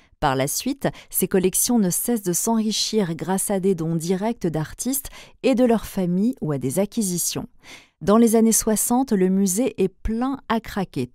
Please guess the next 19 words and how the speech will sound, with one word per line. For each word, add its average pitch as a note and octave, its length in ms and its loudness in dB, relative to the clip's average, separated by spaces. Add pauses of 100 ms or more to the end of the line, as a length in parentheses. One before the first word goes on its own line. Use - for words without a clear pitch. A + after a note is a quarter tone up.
Toutes - 280 -6
les G3 260 0
œuvres B2 260 -2
datant D3+ 380 -4
d'après D#3 400 -4
mille F#3 160 2
neuf F#3 160 0
cent D3 160 -4
quatorze G3 480 -2 (260)
sont F3+ 260 -2
alors E3+ 240 0
transférées F3 720 -4
au D#3 100 0
Palais G#3 280 0
de F#3 100 0
Tokyo, - 380 -8
précise C3+ 400 -8
le B2+ 80 -4
directeur. B2 720 -8